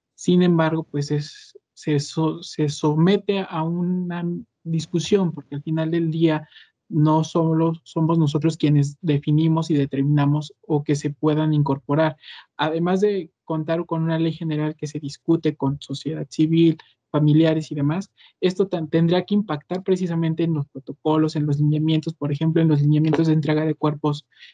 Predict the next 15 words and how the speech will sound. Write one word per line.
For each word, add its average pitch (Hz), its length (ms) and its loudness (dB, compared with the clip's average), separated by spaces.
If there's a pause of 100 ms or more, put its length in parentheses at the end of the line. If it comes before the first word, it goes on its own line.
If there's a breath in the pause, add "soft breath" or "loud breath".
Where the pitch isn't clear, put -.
(200 loud breath)
y 160 140 0
que 170 120 0
esto 165 220 -4
sea 156 180 -6
digno 185 340 0
y 170 60 -2
que 160 120 -8
precisamente 180 580 0
se 185 120 -6
empiece 175 440 -2
a 214 100 -8 (220)
sentar 160 600 -2
sobre 165 300 -8
la 143 100 -6
mesa 151 340 -10